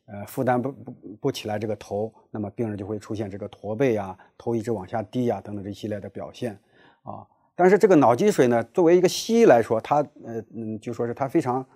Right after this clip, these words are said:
呃，了解这个疾病的发生，因为他脑积水呢，主要是就是我们大脑的脑室内呢，有大量的水积聚到脑室内，那么这个水会压迫到脑组织，导致脑组织的损害。那么我们可以通过一种手术，我们叫V P手术，也叫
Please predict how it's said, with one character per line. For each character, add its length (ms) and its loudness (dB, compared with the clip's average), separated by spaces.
呃， 100 -6
了 220 2
解 100 0
这 100 -4
个 80 -2
疾 160 -8
病 140 0
的 80 -2
发 220 2
生， 260 -4
因 100 0
为 140 6
他 140 6
脑 180 6
积 100 2
水 140 2
呢， 120 4
主 140 2
要 100 8
是 140 2
就 140 0
是 200 0
我 80 -8
们 120 0
大 220 10
脑 180 4
的 160 0
脑 260 2
室 200 0
内 160 6
呢， 140 -4
有 200 -8
大 200 6
量 120 2
的 120 -2
水 340 -8
积 140 -4
聚 120 -4
到 160 0
脑 160 -4
室 160 -8
内， 200 -6
那 100 -4
么 80 -2
这 100 0
个 80 4
水 380 -4
会 140 -4
压 180 4
迫 140 -4
到 100 -6
脑 180 -6
组 160 -10
织， 300 -12
导 160 -8
致 100 -8
脑 200 -6
组 120 -14
织 120 -14
的 80 -8
损 180 -20
害。 180 -14
那 100 -2
么 80 4
我 120 2
们 120 4
可 160 2
以 60 4
通 180 2
过 140 6
一 100 4
种 140 0
手 220 -6
术， 260 -6
我 80 -8
们 160 -2
叫 220 2
V 180 0
P 160 0
手 160 -6
术， 160 -14
也 140 -8
叫 260 -2